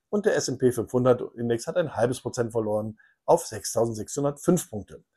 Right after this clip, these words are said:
Gold legte um null Komma vier Prozent zu auf dreitausendsiebenhundertneunundvierzig Dollar je Feinunze,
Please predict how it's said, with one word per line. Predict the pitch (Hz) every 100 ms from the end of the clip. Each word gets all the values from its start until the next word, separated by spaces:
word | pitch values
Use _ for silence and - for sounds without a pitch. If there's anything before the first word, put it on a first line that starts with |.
| _ - -
Gold | - 143 185
legte | 143 139 135
um | 113
null | 123
Komma | 127 113 98
vier | - 190
Prozent | 190 180 180
zu | - 202 262
auf | 104 117
dreitausendsiebenhundertneunundvierzig | - 107 131 135 123 120 110 113 104 101 95 110 190 196 185 -
Dollar | 175 165 165
je | 147
Feinunze, | - 151 139 135 143 131